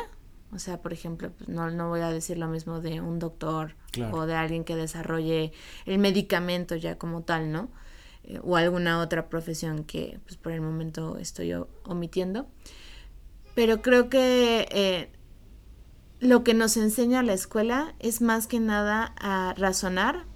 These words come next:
Speaker 1: a tratar de solucionar los problemas y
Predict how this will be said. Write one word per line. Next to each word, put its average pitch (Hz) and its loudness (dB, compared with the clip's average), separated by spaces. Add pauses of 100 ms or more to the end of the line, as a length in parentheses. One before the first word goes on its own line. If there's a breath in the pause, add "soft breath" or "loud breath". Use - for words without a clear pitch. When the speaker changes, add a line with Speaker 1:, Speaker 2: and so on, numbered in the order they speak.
(120)
Speaker 1:
a 208 -4
tratar 208 4
de 226 2
solucionar 185 -4
los 190 0
problemas 185 -2 (600 loud breath)
y 240 6